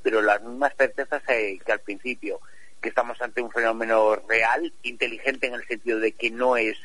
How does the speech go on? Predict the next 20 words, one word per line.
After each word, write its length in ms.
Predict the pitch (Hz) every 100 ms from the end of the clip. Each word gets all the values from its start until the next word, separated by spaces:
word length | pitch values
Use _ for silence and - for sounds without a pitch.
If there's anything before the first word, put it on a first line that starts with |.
| - - - - - -
humano 560 | 123 123 131 143 175 - - - -
y 560 | - 131 131 127 120 120
es 100 | -
un 120 | 135
fenómeno 500 | 131 131 135 131 127
físico, 580 | 113 135 113 110 - 101
no, 240 | 104 113 117
no 200 | 117 117
es 100 | 117
un 120 | 123
fenómeno 520 | 110 120 117 117 117
que, 400 | 113 - 113 107 - - - -
eh, 420 | 113 117 113 110
no 160 | 113 120
se 140 | 123
pueda 420 | 113 120 113 110
medir, 420 | 113 117 117 123 117
no 100 | 120
se 140 | 123
pueda 340 | - 113 110